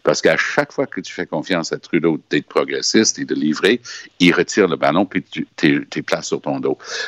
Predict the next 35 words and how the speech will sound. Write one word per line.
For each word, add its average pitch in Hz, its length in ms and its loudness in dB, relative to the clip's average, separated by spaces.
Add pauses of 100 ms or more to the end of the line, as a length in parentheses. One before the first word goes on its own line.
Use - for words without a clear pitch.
Alors, - 180 -2
c'est - 140 2
ça 165 160 4
qui - 120 2
est 127 100 2
en 98 100 4
train 92 180 -2
de 87 60 -2
se - 100 -2
passer. 95 360 2
C'est - 180 -6
du 76 160 -2
jamais 107 280 4
vu. 82 180 -2
D'habitude, 98 540 2
Ed 85 180 4
Broadbent 92 420 2
l'a 80 160 4
vécu. 85 380 -2
Moi, 80 220 2
je 95 100 -8
l'ai 85 100 4
vécu. 82 320 -2
Les 78 140 2
libéraux 82 420 4
réussissent 98 720 0 (380)
à - 100 0
séduire 113 800 2
cet 78 240 0
électorat 76 480 4
centre, 82 480 2
centre-gauche, 76 640 4
dire, « 80 180 0
Non, 101 140 4
non, 107 160 4